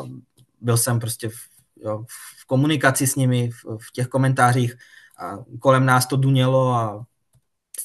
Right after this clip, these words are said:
a oni stejně, jo, i fotku jsem jim poslal přímo z místa, protože rádi, rádi mě vždycky posílají na frontu, abych šel konečně do zákopu bojovat a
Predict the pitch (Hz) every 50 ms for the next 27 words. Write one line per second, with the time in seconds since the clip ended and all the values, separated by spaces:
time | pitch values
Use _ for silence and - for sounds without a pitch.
0 | - - - 123 123 123 120 123 123 117 120 120 117 113 107 107 120 - _ _
1 | _ _ _ - 113 127 127 123 - - - - 110 123 131 135 143 - - 208
2 | - 233 226 - - 240 175 196 180 170 160 - 143 131 - 139 123 117 117 120
3 | - - - _ _ 120 - - - 160 147 143 135 131 147 135 135 - 120 101
4 | 107 - _ _ _ _ _ _ _ _ _ _ _ _ - - 139 147 - 160
5 | 139 131 127 131 139 139 135 135 135 - - 127 127 127 135 135 131 135 131 127
6 | 127 120 - - 135 139 131 123 - - 139 135 131 127 127 131 131 127 123 117
7 | 113 107 - 131 131 131 135 131 - 139 147 - - _ _ _ _ _ _ _
8 | - 110 117 127 127 127 - - 127 127 127 - - 135 131 - - 135 123 120
9 | 135 120 123 127 - 139 - 147 139 135 127 127 127 127 135 139 143 143 - -
10 | - 117 113 110 113